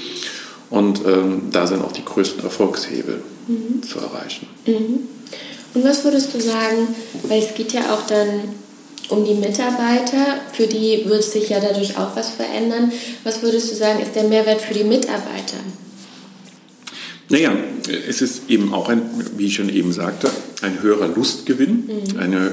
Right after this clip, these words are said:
Speaker 1: höhere Verantwortung. Ähm, dahin,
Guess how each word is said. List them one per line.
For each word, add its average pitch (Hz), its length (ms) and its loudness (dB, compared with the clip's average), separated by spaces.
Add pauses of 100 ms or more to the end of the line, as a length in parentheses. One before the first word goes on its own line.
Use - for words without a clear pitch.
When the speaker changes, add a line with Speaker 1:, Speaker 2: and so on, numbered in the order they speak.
Speaker 1:
höhere 95 260 2
Verantwortung. 131 840 -4 (560)
Ähm, 101 400 0 (600)
dahin, 101 380 2